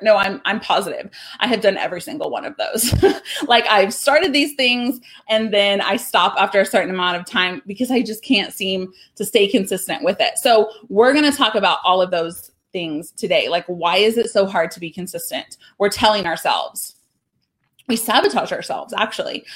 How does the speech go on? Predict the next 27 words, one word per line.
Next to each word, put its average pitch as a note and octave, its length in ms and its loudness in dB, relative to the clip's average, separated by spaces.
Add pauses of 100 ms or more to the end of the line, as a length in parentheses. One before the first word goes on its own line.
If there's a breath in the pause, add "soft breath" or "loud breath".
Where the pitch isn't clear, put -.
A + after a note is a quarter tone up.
(140 loud breath)
by G#3+ 120 4
saying A#3 400 2
things F#3+ 260 -4
like, E3 240 0 (340 loud breath)
"I G3 160 2
don't A3+ 200 2
have C4+ 200 0
time. A3 560 0 (300 soft breath)
I G3 100 4
don't G3 280 4
know A#3+ 100 4
what B3 180 2
to C4+ 140 4
do. G3+ 520 2
It's G#3 200 -2
hard." G#3+ 800 4 (380 loud breath)
Maybe A3 200 0
you A#3+ 200 2
lose A3+ 320 0
the G#3+ 100 4
rush F#3+ 360 2
or G3 140 2
buzz F#3 280 2
of G3+ 100 -4
starting G3 340 -4
something F#3 460 -4
new. A#3+ 400 4